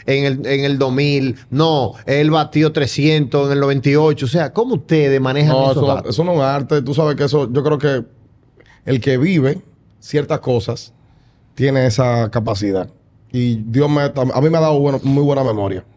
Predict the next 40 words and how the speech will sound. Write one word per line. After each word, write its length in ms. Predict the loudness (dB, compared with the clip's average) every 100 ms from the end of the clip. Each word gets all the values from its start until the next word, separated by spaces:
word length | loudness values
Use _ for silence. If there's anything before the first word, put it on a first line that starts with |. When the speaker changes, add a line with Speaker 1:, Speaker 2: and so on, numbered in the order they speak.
| _
Speaker 2:
O 40 | -6
sea, 220 | -4 -4 -8 -14
yo 360 | -4 0 2 0
no, 320 | -2 -2 0
ahí 100 | 0
no 80 | 0
me 40 |
puedo 180 | 0 0
quejar. 280 | 0 -2 -4 -12 -20 -20 _ -2
Eh, 240 | 0 -2 -8 _ -6
apelo 320 | 0 2 2
mucho 260 | 2 0 0
a 100 | 0
ella 120 | 0
en 40 | 0
ocasiones, 480 | -2 0 0 -2 -6 _ _ _ _ -4
eh, 440 | 0 0 0 0
pero 640 | 0 0 2 2 0 -2 -6 _ _ _ _ _ _ _ _ -20 -20 -20 -8
a 80 | -2
mí 140 | 0 2
no 80 |
hay 40 | 2
quien 160 | 2
me 100 | 0 2
cuente 300 | 0 2 0
algo 180 | 0
que 100 | 0
yo 100 | 0
viví. 280 | 0 0 -4 -12 _ _ _
Y 420 | -4 -2 0 -2
yo 380 | 0 0 0 0
retengo 440 | -2 -2 0 0 0
mucho 400 | 0 -2 -4 -10 -10
en 160 | -6 -4
ese 160 | -4
sentido, 540 | -4 -4 -2 -2 -4 -10 _
eh, 320 | -4 -2 -2 -2
gracias 300 | -2 0 0
a 20 |
Dios. 220 | 0 -2